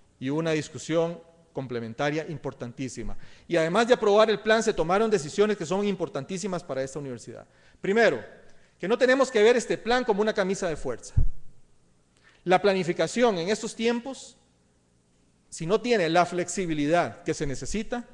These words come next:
nos puede ma-, más bien meter en problemas. Los tiempos cambian. El mundo es muy diferente hoy al que era hace, hace seis meses. Y muy diferente más todavía al que era hace un año.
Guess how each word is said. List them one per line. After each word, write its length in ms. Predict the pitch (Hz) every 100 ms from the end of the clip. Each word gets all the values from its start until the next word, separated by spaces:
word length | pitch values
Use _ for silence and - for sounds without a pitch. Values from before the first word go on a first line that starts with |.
| - -
nos 160 | 143 -
puede 160 | 175
ma-, 140 | 156 131
más 160 | 135 131
bien 140 | 143
meter 200 | 123 117
en 60 | 107
problemas. 540 | 107 - - - - _ _ _ _ _ _ _ _ _ _ _ _ _ _ _ -
Los 200 | 139 -
tiempos 300 | 170 233 -
cambian. 480 | 185 240 165 110 113 _ _ _ _ _ _ _ _ _ _ _ _ _ _ - -
El 140 | 147
mundo 400 | 160 226 277 247
es 180 | 190 -
muy 220 | 170 220
diferente 640 | 226 208 165 208 226 190 -
hoy 300 | 175 226 233
al 120 | 156
que 140 | 156
era 120 | 190 220
hace, 120 | -
hace 260 | 160 170
seis 200 | 208 202
meses. 580 | 170 208 - 117 - - _ _ _ _
Y 140 | 165 175
muy 180 | 233
diferente 540 | 302 226 190 226 269 170
más 240 | 196 240
todavía 400 | 262 196 175 240
al 100 | 196
que 160 | - 214
era 160 | 247
hace 220 | 156 - 131
un 120 | 127
año. 300 | 117 107